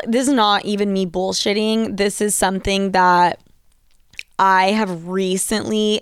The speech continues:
implemented into my life for various reasons. Um, one of them being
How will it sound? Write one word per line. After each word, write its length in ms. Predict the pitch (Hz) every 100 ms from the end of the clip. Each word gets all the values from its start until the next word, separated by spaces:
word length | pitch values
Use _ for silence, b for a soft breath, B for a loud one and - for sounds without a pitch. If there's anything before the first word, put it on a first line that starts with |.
| -
implemented 880 | 185 180 202 196 196 196 220 202 202
into 300 | - 180 -
my 160 | 196 180
life 840 | 175 165 - 208 269 392 - - B B B B B B B B _ -
for 220 | 226 220
various 540 | 196 170 147 233 -
reasons. 920 | 196 185 165 190 190 208 240 294 - - -
Um, 600 | 190 190 190 185 180 185 - -
one 280 | 185 202 196
of 80 |
them 220 | 196 190 190
being 480 | 190 185 185 185